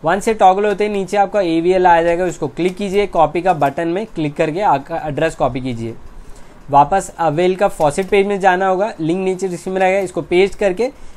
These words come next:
कैप्चा कंप्लीट करके गेट अवेल के ऊपर क्लिक कीजिए। Two to three minutes के टाइम के अंदर आपके पास वन अवेल टोकन आ जाएगा। अभी वापस इस पेज में जाके मिंट के ऊपर क्लिक कीजिए and अप्रूव कीजिए and that's all, हमारा जो टास्क हो है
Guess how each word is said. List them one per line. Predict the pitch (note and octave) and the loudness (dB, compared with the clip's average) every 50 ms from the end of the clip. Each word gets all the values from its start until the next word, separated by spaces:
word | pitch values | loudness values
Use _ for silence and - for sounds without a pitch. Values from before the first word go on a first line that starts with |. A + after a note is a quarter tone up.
| - - - | -18 -6 0
कैप्चा | D3 C#3+ C#3+ C#3+ - G3 G#3 | 2 2 2 2 0 -4 -4
कंप्लीट | G3+ G3 F#3 F#3 F#3 F3+ F3+ | -2 -4 -4 -2 -4 -4 -2
करके | F#3 F#3 E3+ E3 G3 G#3+ G#3+ | -2 -2 -2 0 -2 -4 -4
गेट | E3+ C#3 C#3 E3 E3+ E3+ | -4 0 0 0 0 0
अवेल | - D#3 D3+ C#3 D3 D#3 D3+ | 0 0 0 2 0 -2 -2
के | D3+ E3 | -2 -2
ऊपर | D#3+ D3+ D#3+ | -2 -2 -4
क्लिक | D#3 D#3 D3+ C#3+ | -4 -6 -6 -6
कीजिए। | D#3+ D#3+ D3 E3+ G3+ G3 | -4 -4 -2 -4 -4 -6
Two | G3 - - G#3+ G#3+ | -6 -4 -4 -2 -2
to | G3+ A3+ | -4 -4
three | G3+ G#3 F#3+ F#3 | -2 -2 0 0
minutes | F#3 F#3+ F#3+ F#3 E3+ - | 0 0 -2 -2 -4 -4
के | - G3 F3+ | -4 -4 -2
टाइम | - E3+ D#3+ D#3 D#3 D#3 | 0 0 0 0 0 0
के | D#3+ | 0
अंदर | E3 D#3 D3+ D3+ D#3+ E3 | 0 0 2 2 2 4
आपके | E3+ D3+ C#3 - - D#3+ | 4 2 2 0 -4 -2
पास | D3 D#3 D#3+ D#3 C#3+ | 0 0 0 0 0
वन | C3 C3 D3 D#3 E3+ F3 | 0 0 2 2 0 -2
अवेल | D3+ - D3+ C#3 C3 D3 D3 C#3+ | -6 -6 -6 -4 -2 -2 -2 -2
टोकन | C#3 D3 C3 A#2 - - E3 | -4 -6 -6 -6 -6 -8 -6
आ | D3+ C#3 C3 C3 | -2 -2 0 0
जाएगा। | B2+ C3 B2 A#2+ A#2 A2+ A2+ - - - - - - - - - - | 0 0 -2 -2 -4 -6 -10 -14 -18 -18 -16 -14 -14 -14 -16 -14 -8
अभी | C#3 C#3 D#3 | -6 -4 0
वापस | D3+ D#3 D3 D3 F3+ F3+ E3+ | 2 4 2 2 0 -2 -4
इस | F3+ F3+ F3 | -4 -4 -4
पेज | - E3+ E3+ E3 | -4 -4 -2 -2
में | E3+ F3 E3+ | -2 0 0
जाके | E3+ E3 D#3+ E3 F#3 F3+ | 0 0 0 0 -2 -2
मिंट | E3 D3 D3+ D#3+ E3 D#3+ | 0 0 0 -2 -2 -4
के | D#3+ F3 | -2 -2
ऊपर | F3 E3 F3+ E3+ | 0 0 0 -2
क्लिक | E3+ F3 D#3 | -4 -6 -6
कीजिए | - F3+ F3 D#3+ F3+ F#3+ F#3+ F3+ F3 | -6 -6 -4 -2 0 0 2 0 2
and | E3+ D3 | 0 0
अप्रूव | C3+ - - E3+ E3+ | -2 -2 -2 -4 -2
कीजिए | F3 F3+ E3+ F3+ A3+ A#3 | -2 -2 -2 -2 -2 -2
and | F#3+ E3 D3+ | -4 -4 -2
that's | D3+ C#3+ D#3 D3 | -2 -2 -2 -2
all, | - E3+ E3+ E3 | -4 -4 -2 -2
हमारा | D#3 C#3+ C3+ C3 C3+ C#3 C#3+ D3 | -2 -4 -4 -4 -4 -2 -2 -2
जो | D3+ C3+ C#3 D3 C#3+ C#3+ | -2 -2 -2 -2 -4 -4
टास्क | C#3+ - C#3 C3+ D3+ E3+ E3 - - | -4 -4 -2 0 0 -2 -2 -6 -8
हो | D#3+ D#3 D3+ | -6 -4 -4
है | C#3 C3+ C#3+ F3 G3+ | -2 -2 -4 -4 -6